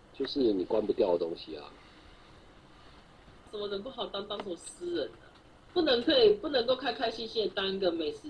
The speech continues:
Speaker 2: 作家、旅游作家嘛？<laughs>
Speaker 1: 我觉得，我觉得诗人是一个果欸，它不是一个因欸，就是那个因是我们的过于敏感的感知能力。
Speaker 2: 对，很辛苦欸。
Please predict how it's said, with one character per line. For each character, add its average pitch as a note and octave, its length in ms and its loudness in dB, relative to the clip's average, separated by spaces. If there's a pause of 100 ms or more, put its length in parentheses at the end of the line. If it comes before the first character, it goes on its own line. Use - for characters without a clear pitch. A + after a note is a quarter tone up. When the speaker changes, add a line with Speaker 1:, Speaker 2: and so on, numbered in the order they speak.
Speaker 2:
作 F#3 160 2
家、 D#3 220 -2 (380)
旅 C#3+ 160 -6
游 C#3 160 0
作 D#3 180 -2
家 C3 260 -6
嘛？ B2+ 140 -18 (320)
<laughs> F#4+ 560 0 (1300)
Speaker 1:
我 - 160 -6
觉 - 100 -2
得， E4+ 220 -2
我 C#4+ 100 2
觉 A#3 100 6
得 D4 60 4
诗 - 260 0
人 - 160 8
是 - 140 -2
一 D4 80 4
个 - 100 6 (120)
果 - 400 4
欸， - 80 -6
它 D3 100 0
不 C3+ 100 0
是 B2+ 140 2
一 G#2+ 80 0
个 A2 160 0
因 G2+ 280 -2
欸， - 260 -8
就 D3+ 120 6
是 C#3 360 6 (180)
那 D#3 80 8
个 B2+ 120 10
因 B2 280 4
是 D3 120 2
我 F#2 100 6
们 D#2 140 -10
的 E2 280 -6 (460)
过 B2+ 180 8
于 F#2+ 140 0
敏 F#2+ 240 -2
感 E2+ 180 -8
的 E2+ 140 -10
感 - 120 -10 (220)
知 F#2 60 -8
能 F2+ 200 -6 (200)
力。 E2+ 100 -8 (560)
Speaker 2:
对， F3 240 2
很 D#3+ 160 -8
辛 F3 240 -2
苦 - 140 -14
欸。 G#2 180 -12